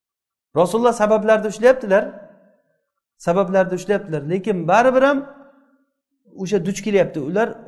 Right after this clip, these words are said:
izlab o'sha g'orni eshigining tagigacha borgan. G'or, g'orni og'ziga ankabut, ya'ni, e, o'rgamchak uya qilganligi bu sahih hadislarda kelmagan. Shayx Alboniy rahimahulloh aytganlar, buni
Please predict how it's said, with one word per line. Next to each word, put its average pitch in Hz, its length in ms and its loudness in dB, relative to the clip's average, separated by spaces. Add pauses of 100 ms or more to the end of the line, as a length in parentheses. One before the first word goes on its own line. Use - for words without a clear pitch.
(180)
izlab 185 320 -4
o'sha 175 180 -8
g'orni 180 380 0
eshigining 175 360 -8
tagigacha 175 440 -6
borgan. 98 300 -8 (1600)
G'or, 170 200 6 (320)
g'orni 185 400 4 (120)
og'ziga 185 460 0 (260)
ankabut, 170 500 -2
ya'ni, 156 240 -2 (520)
e, 127 60 -6 (120)
o'rgamchak 180 600 -2 (480)
uya 160 200 0
qilganligi 156 540 -4 (140)
bu 170 140 -10 (280)
sahih 180 340 -6
hadislarda 180 500 -6
kelmagan. 170 400 -4 (1300)
Shayx 156 240 -6
Alboniy 165 380 0
rahimahulloh 151 520 -6
aytganlar, 160 500 -8
buni 185 180 -6